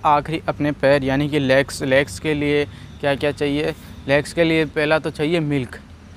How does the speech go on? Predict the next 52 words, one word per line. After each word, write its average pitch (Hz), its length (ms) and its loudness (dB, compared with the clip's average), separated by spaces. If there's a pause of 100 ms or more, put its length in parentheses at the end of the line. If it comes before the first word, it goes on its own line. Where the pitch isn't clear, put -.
(260)
Milk 156 220 0
बहुत 160 220 0
ज-, 170 160 -4
क्योंकि 170 200 -4
milk 160 320 0
में 160 340 -2
calcium 156 520 -2
होता 156 280 -2
है, 151 120 2
protein 147 420 -4
होता 151 240 -4
है, 151 120 2
हाई 151 180 0
कार्ब, 143 240 -2
मतलब 147 320 -4
calcium 156 300 -2
में 170 40 -6
सारे 170 260 0
तत्व 156 280 -6
होते 147 260 -4
हैं, 151 120 -8 (360)
अपनी 156 200 -4
हड्डियों 165 360 0
के 165 120 -4
लिए 165 180 0
मजबूत 135 400 -4
रखने 139 300 -4
के 147 140 -4
लिए 156 280 0 (420)
दूध 143 240 -2
बहुत 151 220 0
ज़रूरी 147 260 0
होता 143 220 -2
है, 135 60 -6
क्योंकि 147 220 -6
उनमें 190 220 -2
बहुत 160 160 -4
सारा 190 180 -4
calcium 180 460 -4
पाया 143 180 -2
जाता 131 220 -4
है, 143 100 -2
तब 151 120 -4
कि 156 140 -6
अपनी 156 220 -4
हड्डियाँ 156 340 2
मजबूत 131 440 -2
रहे, 139 260 -2
अपने 139 240 -4 (360)
कमज़ोर 135 400 2
नहीं 135 260 0
है। 143 240 -2